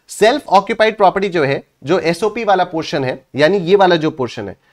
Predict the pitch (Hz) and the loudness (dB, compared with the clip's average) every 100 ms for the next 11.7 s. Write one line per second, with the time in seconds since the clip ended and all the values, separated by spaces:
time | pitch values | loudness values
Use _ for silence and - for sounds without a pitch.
0 | _ 139 180 143 220 233 226 202 156 143 | _ -4 -4 0 2 4 2 0 -6 -4
1 | 131 202 - 156 196 220 226 208 - 226 | -4 -4 -4 -6 -2 -4 -2 -4 -4 -4
2 | 208 208 208 208 233 214 202 214 220 220 | 0 4 4 4 0 -4 -4 -4 -2 -2
3 | 208 151 165 190 214 202 220 - 127 143 | 0 0 2 2 4 4 2 -2 -2 2
4 | 202 202 202 196 202 214 _ _ _ _ | 4 4 2 2 -2 -10 _ _ _ _
5 | - 160 214 - - - 175 190 196 214 | -8 -2 -2 -2 -16 -2 2 2 2 2
6 | 185 180 202 208 196 208 185 160 165 - | 2 0 -2 2 2 4 4 2 0 0
7 | 196 185 196 202 151 156 160 151 147 160 | 0 2 0 -2 -2 -2 0 0 4 4
8 | 196 190 139 147 160 165 143 139 214 - | 4 0 -2 0 0 0 -2 2 2 2
9 | 143 156 175 - 135 165 214 - 131 156 | -2 0 0 0 0 0 0 -4 -2 0
10 | 214 - 127 135 175 220 - 131 143 214 | 0 -4 -4 -2 0 -2 -6 0 0 0
11 | 226 - 123 123 87 - | -6 -6 -4 -4 -8 -18